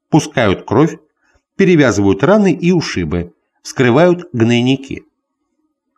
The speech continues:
Поскольку религия представляет собой модель для общества,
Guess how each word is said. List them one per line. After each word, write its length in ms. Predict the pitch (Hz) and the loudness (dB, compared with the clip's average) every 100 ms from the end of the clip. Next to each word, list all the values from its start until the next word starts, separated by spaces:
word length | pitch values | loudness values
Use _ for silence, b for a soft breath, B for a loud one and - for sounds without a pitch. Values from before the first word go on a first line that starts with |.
| _ _ _ _ _ | _ _ _ _ _
Поскольку 840 | - 123 - 123 104 - 104 - - | -2 -2 0 0 0 2 0 0 -4
религия 520 | 135 147 139 98 104 | 0 2 2 2 0
представляет 640 | 95 107 - 123 107 101 87 | 0 -6 -4 -2 0 0 -2
собой 520 | - 110 98 87 - _ - | -4 -2 0 -2 -6 _ -4
модель 420 | 127 113 110 85 | -2 2 0 0
для 240 | 82 90 | -2 0
общества, 680 | 85 82 - 165 180 185 180 | 0 -2 -6 -4 0 -2 -4